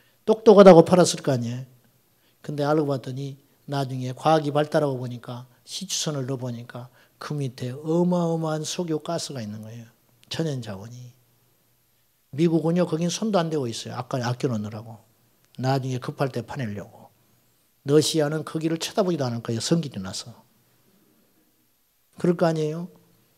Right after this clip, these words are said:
여러분, 오늘 우리가 은혜 받아서 하나님과 함께 있잖아요. 그거는 어떤 일이 있어도 뺏기면 안 됩니다. 근데 그게 없는 사람도 있다.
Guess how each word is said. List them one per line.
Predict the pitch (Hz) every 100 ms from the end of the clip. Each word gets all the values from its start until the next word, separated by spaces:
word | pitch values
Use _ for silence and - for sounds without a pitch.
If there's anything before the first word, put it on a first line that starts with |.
| - 147
여러분, | 147 151 160 120 107 - - - - -
오늘 | 156 180 185 170
우리가 | 160 160 147 156 165 -
은혜 | 170 175 165
받아서 | 156 147 147 - 151
하나님과 | 135 190 185 165 147 135
함께 | 127 170 151
있잖아요. | 120 120 110 113 127 113 - _ _ _ _ _ -
그거는 | 139 131 131
어떤 | 139 156 - 185 170
일이 | 151
있어도 | 147 156 147
뺏기면 | 196 196 156 143 151
안 | 120
됩니다. | 110 101 101 123 113 - - - - - - _ _ _ _ _ _ _ _ _ _ _ _ _ _ _ _ _ _ _ _ _ _ _ _ _ _
근데 | 175 185 185
그게 | - 190 190
없는 | 160 180 196 185
사람도 | 165 151 143
있다. | 123 -